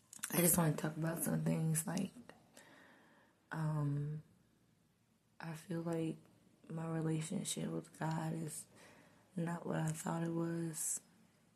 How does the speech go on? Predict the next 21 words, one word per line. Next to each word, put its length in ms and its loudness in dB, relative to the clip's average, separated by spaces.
I 60 -14
feel 220 -6
like 260 -2
I'm 200 4
not 180 2
close 380 0
enough 340 -4
to 160 -8
him. 460 2
Um, 560 -4
I 120 0
just, 380 4
I 80 -2
don't 260 0
know, 80 2
I 60 -2
feel 380 -4
a 40 -6
lot 100 -2
of 100 -6
things, 400 -4